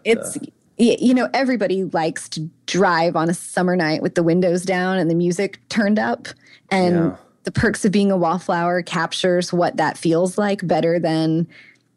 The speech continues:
Speaker 1: any book I've ever read that's tried to.
Speaker 2: I, I'll tell you my,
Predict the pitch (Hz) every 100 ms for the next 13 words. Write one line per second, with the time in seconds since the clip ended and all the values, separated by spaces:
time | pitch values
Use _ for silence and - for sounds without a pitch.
0 | _ _ _ _ 180 170 165 175 165 151
1 | 151 151 151 - 131 175 160 143 190 185
2 | 202 175 139 127 135 170 165 139 123